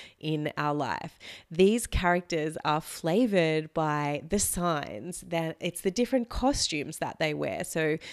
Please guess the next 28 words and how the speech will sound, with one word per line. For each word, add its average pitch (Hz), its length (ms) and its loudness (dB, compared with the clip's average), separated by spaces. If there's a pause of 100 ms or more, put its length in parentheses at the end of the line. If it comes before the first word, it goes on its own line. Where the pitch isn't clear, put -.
(160)
maybe 180 480 0
these 180 260 -2
characters 165 720 -2
are, 156 320 -4 (400)
they're 160 160 0
very 165 440 0 (120)
bold 170 460 6
or 147 240 -2
outgoing, 185 800 2
or 147 180 -4
they 156 120 0
could 170 220 -2
be 202 140 0
shy 165 720 2
or 156 280 0
intimidated. 170 1000 -2 (640)
Then, 214 540 2 (140)
uh, 160 280 -8
the 160 100 -4
houses 190 680 0
represent 165 540 2
the 160 60 -4
different 240 460 0
stages 175 680 0
where 156 220 2
these 156 240 0
characters 156 560 -4
perform. - 640 -4